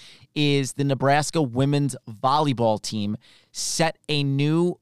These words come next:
women's sports attendance record.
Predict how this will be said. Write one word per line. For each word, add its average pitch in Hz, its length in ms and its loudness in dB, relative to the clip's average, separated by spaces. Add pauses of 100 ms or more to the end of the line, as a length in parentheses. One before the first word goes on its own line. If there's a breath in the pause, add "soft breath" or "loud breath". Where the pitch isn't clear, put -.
women's 151 640 0
sports - 580 -2 (100)
attendance 135 760 -4
record. 98 500 -8